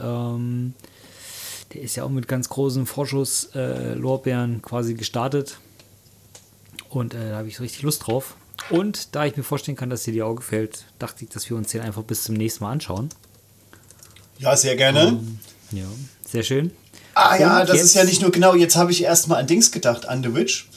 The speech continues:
Speaker 2: The Witch fand ich okay, aber der hat ja auch The Lighthouse gemacht. Ne, Lighthouse
Speaker 1: Ja.
Speaker 2: finde ich ja super Film. Ne? Das ist ja der
Speaker 1: Ich
Speaker 2: Wahnsinn.
Speaker 1: find, ich, für mich ist es halt genau andersrum. Also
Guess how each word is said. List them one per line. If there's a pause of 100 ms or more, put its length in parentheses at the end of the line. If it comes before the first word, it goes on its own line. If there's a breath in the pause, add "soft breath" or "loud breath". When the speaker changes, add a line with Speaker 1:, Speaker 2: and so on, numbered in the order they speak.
(300 loud breath)
Speaker 2:
The
Witch
fand
ich
okay, (380 loud breath)
aber
der
hat
ja
auch
The
Lighthouse
gemacht.
Ne,
Lighthouse
Speaker 1:
Ja.
Speaker 2:
finde
ich
ja
super
Film.
Ne?
Das
ist
ja
der
Speaker 1:
Ich
Speaker 2:
Wahnsinn.
Speaker 1:
find,
ich,
für
mich
ist
es
halt
genau
andersrum.
Also